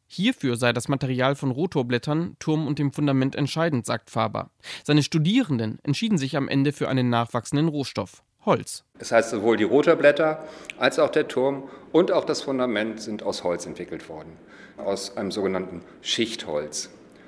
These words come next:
Speaker 2: Dadurch hat man natürlich immer noch einen Kleber dazwischen, wo man dann ähnliche Probleme hat wie beim G F K. Man hat längst nicht diese Mengen, die man recyceln muss.
Speaker 1: Auch die Rotorblätter der ersten Windkraftanlagen seien früher aus Holz gebaut worden.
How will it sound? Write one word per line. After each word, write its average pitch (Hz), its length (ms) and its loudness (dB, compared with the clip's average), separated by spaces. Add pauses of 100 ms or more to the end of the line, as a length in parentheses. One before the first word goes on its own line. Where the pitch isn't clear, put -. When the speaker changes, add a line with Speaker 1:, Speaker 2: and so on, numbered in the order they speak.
(120)
Speaker 2:
Dadurch 101 240 -6
hat 120 100 0
man 123 80 2
natürlich 117 400 0
immer 123 180 0
noch 113 200 2
einen 95 240 -8 (360)
Kleber 143 460 4
dazwischen, 170 720 0 (500)
wo 110 80 -8
man 98 140 -4
dann 95 320 -4
ähnliche 139 320 4
Probleme 135 500 0
hat 135 240 2
wie 117 80 -2
beim 104 320 2
G 107 120 0
F - 160 -4
K. 110 340 -2 (240)
Man 101 160 -6
hat 104 140 -2
längst 113 360 0
nicht 110 200 -6
diese 104 160 -4
Mengen, 95 480 -2 (320)
die 104 40 -8
man 90 180 -4
recyceln 80 520 -2
muss. 76 380 -12
Speaker 1:
Auch 220 200 2
die 226 120 0
Rotorblätter 151 600 2
der 151 120 0
ersten 131 360 -2
Windkraftanlagen 113 840 -2
seien 117 200 0
früher 139 260 0
aus - 160 -2
Holz 127 200 2
gebaut 110 360 -2
worden. - 300 -10